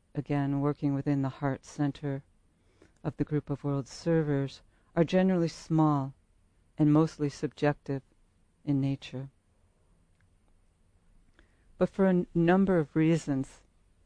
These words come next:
those of us who work at headquarters and have somewhat of a pulse on the flow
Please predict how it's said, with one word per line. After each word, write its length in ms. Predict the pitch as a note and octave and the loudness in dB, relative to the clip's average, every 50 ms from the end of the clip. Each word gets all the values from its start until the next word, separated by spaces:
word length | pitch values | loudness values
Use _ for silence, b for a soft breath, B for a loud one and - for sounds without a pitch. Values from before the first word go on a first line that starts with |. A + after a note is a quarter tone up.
| _ _ _ _ _ _ _ _ _ | _ _ _ _ _ _ _ _ _
those 260 | - D#3+ D#3+ D#3+ - | 2 2 2 2 0
of 80 | D#3+ D#3 | -4 -4
us 160 | D3+ - - | -4 -4 -4
who 120 | - E3+ D3+ | -6 -4 -2
work 220 | D#3 D#3 D3+ - | 0 -2 -2 -2
at 100 | C#3+ - | -6 -4
headquarters 680 | - F#3+ F#3+ - - - - C#3+ C3+ C#3 C#3+ C3+ - | -2 -2 -2 -2 -4 -6 -4 -4 -2 -2 -2 -2 -2
and 120 | C#3 C#3 D#3 | -2 0 0
have 220 | D#3 D3 C#3+ C3+ - | 2 0 0 -2 -6
somewhat 520 | - - - C#3 C#3 C#3+ C3+ C3 D3+ C3 | -8 -6 -4 -2 -2 -2 -2 -2 -2 -2
of 100 | C#3+ - | -2 -4
a 60 | - | -8
pulse 520 | - - - - - F#3+ F#3 E3+ - - - | -12 -14 -4 0 2 2 2 0 -2 -6 -6
on 260 | - D3 D3 C3+ C3+ | -2 0 0 0 0
the 60 | C3 | -2
flow 540 | - - - - F3 F3 E3 E3 E3 D#3+ | -4 -6 -2 2 4 4 4 4 2 2